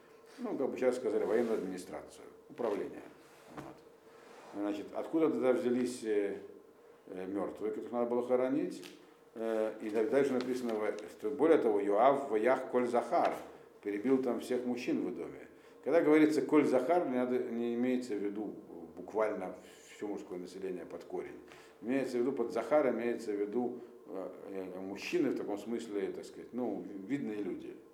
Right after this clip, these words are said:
Вот. То есть всех, кто мог, э, после, то есть после восстания, тех, кто, э, участвовал в сопротивлении или мог участвовать в сопротивлении.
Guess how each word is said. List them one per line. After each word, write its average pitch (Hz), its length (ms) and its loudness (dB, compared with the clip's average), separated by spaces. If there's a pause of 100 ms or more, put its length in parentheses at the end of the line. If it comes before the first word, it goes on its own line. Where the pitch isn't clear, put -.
(140)
Вот. 71 240 -18 (800)
То 90 80 -6
есть 85 140 -6
всех, 123 220 -2
кто - 140 -4
мог, 110 220 -2 (160)
э, 90 340 -6 (340)
после, 90 240 -12
то 113 120 -8
есть 107 120 -8
после 127 240 2
восстания, 127 720 4
тех, 127 280 -4
кто, 107 380 -2 (520)
э, 101 440 -2 (760)
участвовал 107 460 0
в - 20 -8
сопротивлении 131 880 0
или 101 180 -2
мог 101 300 -2
участвовать - 340 -14
в - 40 -16
сопротивлении. 131 440 -18